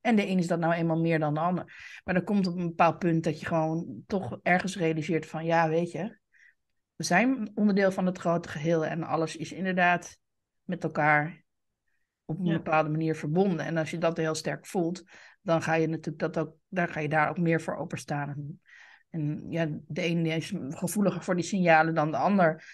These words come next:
Speaker 1: Ja, zo, zo interpreteer ik dat een beetje. En denk ik ook van, ja, weet je, dat is ook prima. Weet je, we hoeven ook niet allemaal hetzelfde te zijn. En,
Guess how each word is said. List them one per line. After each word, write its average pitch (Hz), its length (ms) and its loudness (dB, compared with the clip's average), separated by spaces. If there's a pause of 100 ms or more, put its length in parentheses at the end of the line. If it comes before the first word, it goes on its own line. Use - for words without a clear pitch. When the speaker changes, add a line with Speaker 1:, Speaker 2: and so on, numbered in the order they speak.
(140)
Speaker 1:
Ja, 127 160 -10
zo, 170 200 6 (160)
zo 175 300 4
interpreteer 165 540 0
ik 165 120 0
dat 170 160 2
een 165 100 0
beetje. 151 300 0
En 151 140 -6
denk 147 160 -2
ik - 120 -12
ook 160 120 -8
van, 175 160 0
ja, 160 120 2
weet - 160 -8
je, 240 60 -10
dat 226 120 0
is 233 100 -4
ook 240 160 -2
prima. 202 440 6 (500)
Weet 175 160 -2
je, 202 60 4
we 196 60 4
hoeven 196 240 2
ook 220 80 0
niet 233 180 2
allemaal 196 200 4
hetzelfde 185 420 2
te 170 120 -4
zijn. 160 400 -2
En, 226 420 6